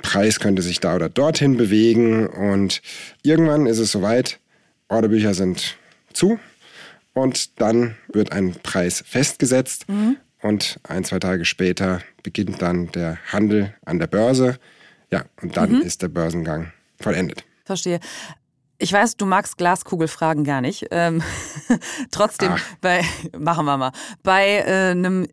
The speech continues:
Speaker 2: Umsatz von eins Komma zwei vier Milliarden, der Preis für die Aktie. Man kann doch wahrscheinlich davon ausgehen, dass es jetzt nicht unbedingt ein Schnäppchen wird, oder?
Speaker 1: Also vom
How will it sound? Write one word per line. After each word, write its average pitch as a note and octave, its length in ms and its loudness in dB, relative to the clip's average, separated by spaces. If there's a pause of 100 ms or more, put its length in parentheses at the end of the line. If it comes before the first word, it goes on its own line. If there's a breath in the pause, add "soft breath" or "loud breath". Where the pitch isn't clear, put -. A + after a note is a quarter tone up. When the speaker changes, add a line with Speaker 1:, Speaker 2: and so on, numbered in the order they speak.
(100)
Speaker 2:
Umsatz G#3+ 480 2
von - 120 -6
eins F3+ 200 -4
Komma F#3 160 -4
zwei F3+ 200 -2
vier F3 140 -6
Milliarden, D#3 460 0 (580 loud breath)
der F3+ 100 4
Preis C#3 580 -2
für - 160 -4
die D3 100 -4
Aktie. - 300 -6
Man D3+ 180 -2
kann G#3+ 380 0
doch G3 180 0
wahrscheinlich D#3+ 400 -2
davon E3 240 -8
ausgehen, D#3+ 360 -4
dass D3+ 120 -4
es D3+ 80 -10
jetzt D#3 160 -8
nicht E3+ 160 -4
unbedingt F3 340 -2
ein D#3 80 -2
Schnäppchen C3+ 520 -4
wird, D#2 200 -10
oder? A#3 240 -2 (220)
Speaker 1:
Also G#2 340 0 (400 loud breath)
vom A2+ 280 0